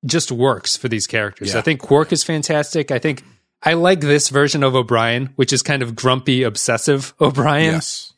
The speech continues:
Speaker 2: Yeah.
Speaker 1: And I think Bashir as the kind of go along with it, and he, like, he wants to play on the holosuite with O'Brien, but then he's gonna go with his friend and do this. I think it all really works, and I think that the Tongo works with Quark, uh, irritating Bashir.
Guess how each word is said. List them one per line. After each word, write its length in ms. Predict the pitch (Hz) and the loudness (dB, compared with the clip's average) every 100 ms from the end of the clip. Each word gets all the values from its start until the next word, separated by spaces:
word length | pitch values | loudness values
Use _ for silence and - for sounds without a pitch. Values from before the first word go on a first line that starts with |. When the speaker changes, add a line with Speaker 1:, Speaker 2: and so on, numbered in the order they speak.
| - | -2
Speaker 2:
Yeah. 80 | 147 | 0
Speaker 1:
And 320 | 147 147 143 | 2 0 0
I 120 | 151 151 | 0 2
think 200 | 175 139 | 0 0
Bashir 480 | 147 - 170 170 | -2 2 2 2
as 280 | 151 139 135 | 2 0 0
the 100 | 143 | -2
kind 240 | 151 143 131 | -2 -2 -2
of 160 | 117 | -2
go 220 | 117 135 | 2 4
along 320 | 139 127 131 131 | 4 2 0 0
with 160 | 127 | 0
it, 120 | 127 | 0
and 80 | 123 | -2
he, 120 | 123 | -2
like, 180 | 120 117 | 0 0
he 120 | - 139 | 0 0
wants 220 | 135 - | 0 -2
to 80 | 123 | -2
play 180 | 135 | -2
on 60 | 123 | 0
the 60 | 104 | 2
holosuite 540 | 120 120 - 120 123 | 2 2 0 -2 0
with 220 | 117 113 | -2 -2
O'Brien, 480 | 131 117 113 113 113 | -2 -2 -2 -2 -4
but 100 | 110 | -4
then 100 | 113 | -4
he's 120 | 110 | -4
gonna 140 | 117 107 | -4 -2
go 180 | 113 110 | -2 0
with 140 | 110 | -2
his 100 | 101 | -4
friend 260 | 117 110 107 | -4 -6 -6
and 120 | 104 | -4
do 120 | 110 | -2
this. 320 | 107 104 - - _ _ _ - | -2 -4 -8 -14 _ _ _ -4
I 80 | 156 | 0
think 160 | 202 | 2
it 60 | 175 | 4
all 160 | 160 | 4
really 240 | 139 143 131 | 4 4 4
works, 340 | 123 120 - | 2 0 -2
and 80 | 127 | -4
I 60 | 117 | -4
think 220 | 131 120 | -6 -4
that 220 | 123 - | -4 -4
the 240 | 117 104 98 _ | -6 -6 -12 _
Tongo 420 | - 147 147 139 135 | -4 -2 0 0 2
works 320 | 131 127 - | 0 -2 -6
with 160 | 107 | -10
Quark, 440 | - 131 120 - _ - | -4 -2 -2 -8 _ -8
uh, 320 | 107 104 107 - | -6 -6 -6 -2
irritating 480 | 135 127 127 117 98 | -2 0 -4 -4 -6
Bashir. 460 | - 160 151 139 | -4 0 0 -2